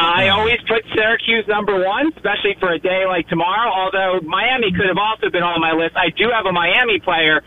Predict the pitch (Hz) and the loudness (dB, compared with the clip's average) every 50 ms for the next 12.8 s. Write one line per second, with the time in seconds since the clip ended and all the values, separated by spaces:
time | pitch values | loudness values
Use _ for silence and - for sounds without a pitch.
0 | - - - - - - 156 160 165 180 196 214 214 220 - - - - - 220 | -8 -14 -14 -14 -4 -2 0 0 2 2 2 0 0 -2 -4 -6 -2 -2 -2 0
1 | - 214 196 185 - - 370 370 359 - - - - 220 - 240 262 240 - 240 | 0 0 -2 -2 -2 0 0 0 0 -2 -2 -4 -6 -4 -2 -2 -2 -4 -2 -2
2 | 240 233 220 - 226 226 233 226 214 190 - 196 180 180 175 175 - - 190 190 | -2 -2 0 0 -2 0 2 2 0 0 0 -2 0 0 0 -2 0 0 0 0
3 | 190 185 - 196 190 180 - - 165 - - 185 175 165 - 139 120 110 - - | 0 0 0 -2 -2 -2 -2 -4 -4 -2 -2 -2 -2 -2 -2 -2 -4 -4 -6 -12
4 | - _ _ _ _ - - - _ _ 123 139 165 190 - - - - 127 135 | -20 _ _ _ _ -20 -20 -20 _ _ -8 -6 -6 -6 -8 -8 -8 -6 -4 -4
5 | 151 180 170 117 85 _ - 117 123 120 117 98 139 156 180 185 175 139 123 151 | -4 -4 -6 -8 -10 _ -8 -6 -4 -4 -4 -2 -2 -2 -2 -2 -4 -2 -4 -4
6 | 151 156 147 165 143 - 143 151 - - - 143 147 - - 113 104 - - 139 | -4 -2 -4 -4 -4 -4 -6 -6 -6 -6 -4 -4 -4 -4 -8 -10 -10 -8 -6 -4
7 | 147 147 131 - - 127 131 127 127 120 - - - 117 117 117 117 117 113 110 | -4 -4 -6 -6 -4 -2 -2 0 -2 -2 -6 -6 -6 -6 -4 -4 -4 -4 -4 -6
8 | - _ - - _ _ 120 143 139 - - 156 156 160 - - 156 160 143 _ | -8 _ -20 -20 _ _ -4 -4 -4 -2 -4 -4 -4 -4 -4 -4 -6 -6 -4 _
9 | - 160 151 143 127 113 131 135 156 151 - 160 147 147 139 - - 147 123 - | -4 -2 -2 -2 -4 -4 -4 -4 -6 -6 -4 -4 -2 -2 -4 -2 -4 -8 -6 -4
10 | 135 123 110 147 147 143 143 143 139 139 135 135 131 127 127 127 123 - - - | -8 -6 -6 -6 -6 -6 -6 -6 -6 -6 -6 -4 -4 -4 -4 -6 -6 -8 -6 -6
11 | 160 160 156 175 180 180 165 - 143 170 170 170 165 160 156 156 - - 143 139 | -6 -4 -4 -6 -6 -8 -6 -4 -4 -4 -4 -4 -4 -6 -6 -8 -8 -8 -10 -8
12 | 147 156 175 180 160 147 139 139 - 147 135 135 180 202 190 143 | -6 -6 -6 -6 -6 -6 -8 -6 -8 -8 -8 -6 -6 -6 -6 -6